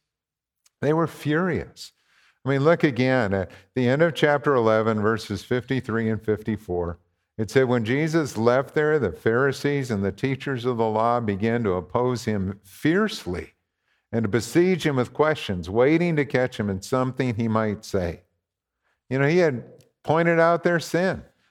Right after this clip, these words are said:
but rather than repent of that and turn and ask for forgiveness,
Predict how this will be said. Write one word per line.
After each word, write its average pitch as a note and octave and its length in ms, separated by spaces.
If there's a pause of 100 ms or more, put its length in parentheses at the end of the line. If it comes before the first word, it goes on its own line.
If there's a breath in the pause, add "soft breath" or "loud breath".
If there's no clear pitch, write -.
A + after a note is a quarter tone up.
but B2 100
rather D3+ 440
than C3 400
repent B2+ 560
of F3+ 120
that F3+ 340
and G#2 200
turn D3 460
and A2+ 160
ask B2+ 280
for C#3 120
forgiveness, C3+ 720